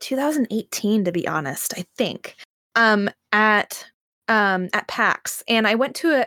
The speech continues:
a, um, a panel, 'cause when I do pax, I always do my panels. I love them. And it, it was about cozy games.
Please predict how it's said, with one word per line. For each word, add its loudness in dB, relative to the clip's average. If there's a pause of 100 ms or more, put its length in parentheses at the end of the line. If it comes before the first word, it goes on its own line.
a, 2 (140)
um, -4 (120)
a -8
panel, -2 (120)
'cause -2
when 0
I 2
do -4
pax, -2
I 2
always -4
do -2
my 0
panels. -2
I -4
love -2
them. -2 (500)
And 4
it, 2
it 4
was 2
about 2
cozy 0
games. -4